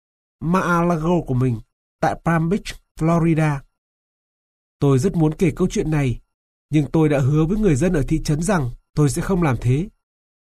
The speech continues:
Tuy nhiên, tôi rất vui khi được thông báo với bạn rằng cả thị trấn đều hài lòng,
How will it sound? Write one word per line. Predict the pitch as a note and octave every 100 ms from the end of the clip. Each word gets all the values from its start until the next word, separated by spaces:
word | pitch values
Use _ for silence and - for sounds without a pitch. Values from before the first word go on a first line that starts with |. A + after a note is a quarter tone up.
| _
Tuy | - D3+
nhiên, | D3 D3+ C3 B2
tôi | C#3+ C3
rất | F#3 -
vui | G3 F#3
khi | G3
được | E3 C3
thông | F#3+
báo | F#3 D#3
với | F#3
bạn | A3 F3+
rằng | D3+ D#3 B2+ - _ _ _ _ _
cả | G#3+ D3+
thị | F#3+
trấn | - D#3+ F#3+
đều | G#3
hài | C3+ C3+
lòng, | C3+ A#2+